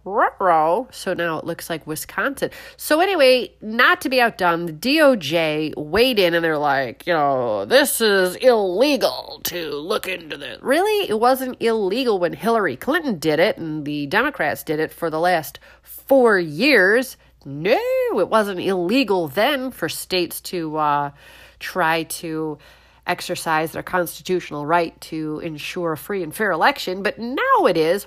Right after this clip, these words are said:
Why do you think that is? Why do you think that is? And why do you think the D O J weighs in? Could it be because the D O J is the enemy of the people? <gasps>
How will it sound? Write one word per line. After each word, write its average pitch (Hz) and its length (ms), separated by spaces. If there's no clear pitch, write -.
Why 262 240
do 370 80
you 320 180
think 240 260
that 175 280
is? 139 640
Why 196 160
do 226 60
you 226 40
think 208 200
that 165 100
is? 147 80
And 254 140
why 302 100
do 415 60
you 440 80
think 359 160
the 247 60
D 190 240
O 262 100
J 214 380
weighs 131 360
in? 64 240
Could 240 220
it 302 240
be 320 400
because 151 340
the 151 120
D 151 260
O 156 120
J 139 360
is 147 160
the - 120
enemy 147 300
of 135 80
the 131 80
people? 233 480
<gasps> - 220